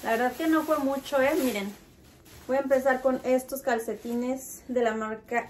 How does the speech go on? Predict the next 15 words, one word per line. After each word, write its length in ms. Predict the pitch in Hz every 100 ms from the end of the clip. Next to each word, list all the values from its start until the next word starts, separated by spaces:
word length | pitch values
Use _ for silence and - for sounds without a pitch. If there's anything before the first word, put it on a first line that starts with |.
| 285
Skechers 720 | - - 269 269 285 277 - - - - -
que 80 | 285
le 100 | 294
compré 280 | 277 262
a 20 | 269
mi 140 | 285
hija 340 | 330 339 339 285
porque 440 | 269 254 233 - - - - - - - -
aquí 280 | 240 226 294
en 80 | 302
mi 160 | 330
casa, 440 | 302 294 294 311 311
les 160 | 247 233
voy 120 |
a 100 | 240